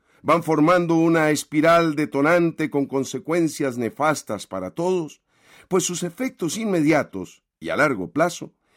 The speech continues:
irán minando las posibilidades de construir un destino diferente para la humanidad. Tanto es violencia una guerra entre dos o más estados, como negar oportunidades de crecimiento y desarrollo humano.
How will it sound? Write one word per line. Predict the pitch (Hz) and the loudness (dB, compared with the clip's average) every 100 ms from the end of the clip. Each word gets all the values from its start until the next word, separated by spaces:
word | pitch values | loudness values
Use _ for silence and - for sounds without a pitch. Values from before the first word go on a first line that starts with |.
| _ | _
irán | 131 147 165 151 | 2 4 6 6
minando | 147 160 156 147 | 6 4 4 2
las | 143 - | 0 -2
posibilidades | 135 127 131 127 143 151 135 | -10 -6 -2 0 2 2 0
de | 120 | -2
construir | 110 110 - 143 151 | -4 -6 -4 2 2
un | 135 117 | 2 -2
destino | 104 - 147 151 113 | -6 -8 -4 -2 -2
diferente | 98 - 117 151 - 127 _ _ _ | -4 -4 0 0 -2 -10 _ _ _
para | 113 110 | -4 -2
la | 107 | 0
humanidad. | 107 104 101 90 62 57 _ _ _ _ _ _ _ _ _ - | -2 -2 -2 -4 -8 -14 _ _ _ _ _ _ _ _ _ 0
Tanto | 156 175 156 147 147 | 2 2 2 0 0
es | 113 | 0
violencia | 110 139 170 151 139 | 0 2 2 0 -2
una | 127 117 | -2 -2
guerra | 113 156 139 120 | 0 0 0 -2
entre | 104 95 | -4 -6
dos | 92 156 196 - | -2 0 0 -4
o | 87 | -10
más | 85 85 | -10 -10
estados, | 95 - 151 170 202 190 - _ - - - | -14 -6 0 2 0 -4 -14 _ -20 -18 -6
como | 185 185 | -2 0
negar | 185 226 240 | 0 -2 -4
oportunidades | 190 175 185 175 165 208 196 165 | -6 -8 -4 0 2 2 2 0
de | 151 | -4
crecimiento | 139 135 127 156 202 196 170 | -4 -4 0 0 0 -2 -2
y | |
desarrollo | 151 135 143 143 170 190 | 0 -2 -4 -4 -4 -4
humano. | 190 139 123 117 | -2 -2 -4 -14